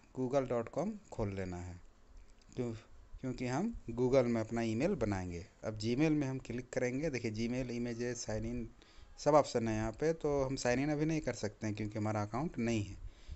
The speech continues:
तो हम Gmail में क्लिक करेंगे। Gmail में क्लिक करने के बाद ये खुल रहा है। जो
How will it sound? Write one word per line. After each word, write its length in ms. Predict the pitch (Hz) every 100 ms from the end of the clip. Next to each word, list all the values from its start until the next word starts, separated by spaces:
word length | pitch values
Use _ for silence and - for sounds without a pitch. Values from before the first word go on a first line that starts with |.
| - -
तो 60 |
हम 320 | 117 127 196 233 107
Gmail 400 | 95 123 135 123
में 200 | 117 214 - - -
क्लिक 260 | 123 110
करेंगे। 380 | - 98 90 87 98 - - - - - - - - - - - - - - - - - - -
Gmail 320 | 143 151 175
में 140 | 175 165
क्लिक 280 | 160 156 -
करने 260 | 123 127
के 100 | 120 107
बाद 320 | 104 110 - - - - - - - - - - - - - - - - - -
ये 60 | 110
खुल 180 | - 147
रहा 240 | 120 110
है। 160 | 113 220 254 - - - - - - - - - - - - - - -
जो 420 | 113 135 135 123